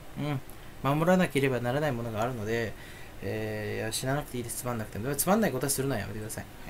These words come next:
つまらないので。まあでも、つまんないやつって自分がつまんないことって気づいてないからね。うん。どうしようもできないんだよ、そういうやつは。自分が面白いと思ってる。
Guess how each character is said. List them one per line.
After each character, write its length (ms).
つ 120
ま 80
ら 100
な 80
い 20
の 140
で。 100
ま 120
あ 40
で 60
も、 100
つ 120
ま 120
ん 40
な 60
い 40
や 40
つ 60
っ 20
て 60
自 100
分 80
が 80
つ 80
ま 80
ん 20
な 80
い 40
こ 80
と 60
っ 40
て 120
気 80
づ 100
い 40
て 80
な 60
い 60
か 80
ら 80
ね。 100
う 40
ん。 340
ど 100
う 60
し 80
よ 60
う 40
も 80
で 80
き 80
な 60
い 60
ん 80
だ 60
よ、 60
そ 100
う 40
い 40
う 20
や 60
つ 40
は。 140
自 100
分 100
が 60
面 140
白 160
い 40
と 60
思 80
っ 40
て 80
る。 60